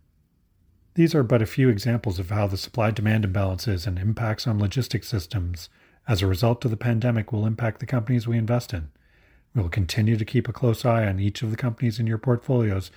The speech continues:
as we navigate the headwinds and tailwinds of the pandemic. We thank you again for your support across all our portfolios and hope to see you soon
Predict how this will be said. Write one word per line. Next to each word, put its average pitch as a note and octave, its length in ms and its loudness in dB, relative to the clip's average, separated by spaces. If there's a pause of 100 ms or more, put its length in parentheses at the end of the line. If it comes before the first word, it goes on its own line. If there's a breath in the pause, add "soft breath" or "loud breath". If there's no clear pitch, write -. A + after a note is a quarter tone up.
(280 loud breath)
as C#3 140 -2
we C#3+ 100 2
navigate C3+ 580 0
the C3+ 60 -2
headwinds A#2+ 380 0
and A#2+ 80 0
tailwinds A2 460 -2
of G#2+ 60 -2
the G#2 60 -2
pandemic. G2+ 680 -2 (600 soft breath)
We G#2+ 100 0
thank G2 300 0
you A#2 100 4
again A#2+ 220 0
for B2+ 140 -4
your B2 120 2
support A2 520 -6 (320 loud breath)
across - 320 -4
all F#2+ 140 0
our G#2 120 0
portfolios F#2 760 -2 (340 soft breath)
and A2+ 100 2
hope G#2+ 220 4
to C3 100 -4
see - 160 0
you B2+ 100 4
soon G#2 440 0